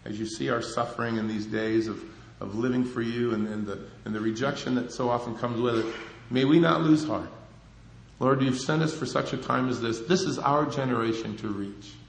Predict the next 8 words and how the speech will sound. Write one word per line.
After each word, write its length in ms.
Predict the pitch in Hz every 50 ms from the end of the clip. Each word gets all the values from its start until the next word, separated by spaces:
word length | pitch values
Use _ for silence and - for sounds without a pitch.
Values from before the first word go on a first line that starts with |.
| - - - - - - -
May 180 | - 123 131 139
we 160 | 139 143 139
reach 460 | 135 120 - 180 220 - - - -
them 380 | - 117 113 95 78 - - - - - - - - - - - - - - - - -
with 260 | - 123 113 - - 98
boldness 560 | 131 156 165 175 165 180 180 180 175 - -
and 180 | 123 113 110
joy 500 | - - - 139 143 151 147 143 143 147